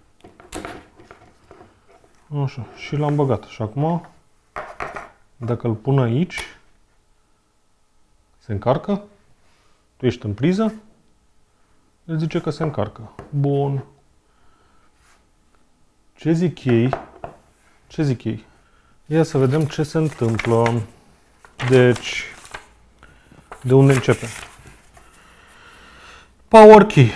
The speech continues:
Power key e butonul ăsta, de unde l-am și pornit. Bluetooth headset, car charger, long press power key. Charging port, insert the car charger, attention, așa, is not included.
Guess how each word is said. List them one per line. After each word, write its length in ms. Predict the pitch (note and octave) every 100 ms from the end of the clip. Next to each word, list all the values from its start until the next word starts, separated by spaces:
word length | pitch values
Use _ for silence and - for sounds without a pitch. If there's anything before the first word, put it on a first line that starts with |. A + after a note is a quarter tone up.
| -
Power 300 | G3+ F#3 E3
key 240 | - G3
e 80 | F3
butonul 500 | E3 D#3+ - C#3+ C#3
ăsta, 380 | G3+ G#3 F#3 F3
de 80 | D#3+
unde 180 | D#3+ D3+
l-am 200 | D3 C#3
și 140 | -
pornit. 460 | C#3+ B2+ D#3+ G3 D#3+
Bluetooth 500 | D#3 E3 D#3 D#3+ -
headset, 580 | F3+ G3+ - - F3 E3+
car 280 | - E3 C#3+
charger, 800 | - G3 G3 D#3 E3 F3 D3+ -
long 400 | D3+ E3+ F3 D#3
press 300 | - F3 E3
power 400 | - E3+ E3 D#3+
key. 400 | - - B2 - - _ _ _ _ -
Charging 400 | - E3 C3+ C3+
port, 260 | B2 G3 -
insert 320 | D#3 C#3+ D3
the 120 | C3+
car 240 | C3+ C#3 -
charger, 520 | - F#3+ D#3 D#3+ D#3+
attention, 540 | D3+ E3+ D3+ - C#3+
așa, 360 | C#3+ B2+ - D#3+
is 140 | C#3
not 260 | C#3+ C#3 -
included. 960 | C3 - G3+ G#3 F3 F3 E3+ D#3 -